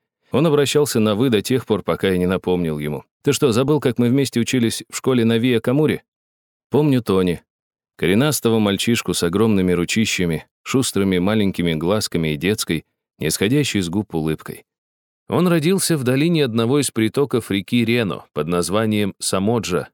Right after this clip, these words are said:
в большой семье путевого обходчика, следившего за железнодорожным переездом Крочетто на трассе Модена-Болонья, участок, который ведёт от моего дома к церкви Санта-Катерина. Когда Тони было четырнадцать лет,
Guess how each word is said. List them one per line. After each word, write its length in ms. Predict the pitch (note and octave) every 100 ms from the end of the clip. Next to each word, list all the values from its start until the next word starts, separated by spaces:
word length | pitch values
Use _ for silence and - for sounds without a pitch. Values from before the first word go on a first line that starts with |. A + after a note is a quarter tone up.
| _
в 140 | E2 F#2
большой 360 | A#2+ A#2+ F#3
семье 380 | E3+ C#3+ C#3 D#3+
путевого 500 | B2+ A2+ A2 A#2 G2
обходчика, 680 | F#2 - D#3 - A2+ A2+ F#2+ _ _
следившего 680 | - G2+ G#2 C3+ B2+ G#2 G#2
за 160 | F2 F#2
железнодорожным 800 | F#2+ F2+ F#2 F2 F2 F#2 F2+ E2
переездом 480 | E2+ F2 E2 E2+
Крочетто 680 | D#2+ D2+ - B2+ A2+ A2 G2+ - _
на 240 | - G2 A2
трассе 400 | B2+ C3+ - G2
Модена-Болонья, 1000 | G#2+ D3 C3+ B2+ G#2+ F#2 F#2 G2 F2 C#2+ - _
участок, 600 | F2+ G2+ D3+ D#3+ - C3+ -
который 360 | A2+ B2 A2+
ведёт 360 | G2 G2 B2+ A#2+
от 120 | G#2
моего 300 | F#2+ F2+ E2+
дома 400 | D#2+ C3 A#2 G#2+
к 80 | -
церкви 540 | C#3+ D#3 B2 A#2+ G#2+
Санта-Катерина. 1040 | - - A#2+ G2 F#2 F#2 F2+ D#2+ B1+ G#1 - _ _ _ _ _ _ _ _ _
Когда 320 | D#2+ G2 B2
Тони 260 | B2+ C3 A#2+
было 220 | A2+ B2
четырнадцать 640 | - G#2+ A2+ A2 - F#2 -
лет, 360 | A2 - -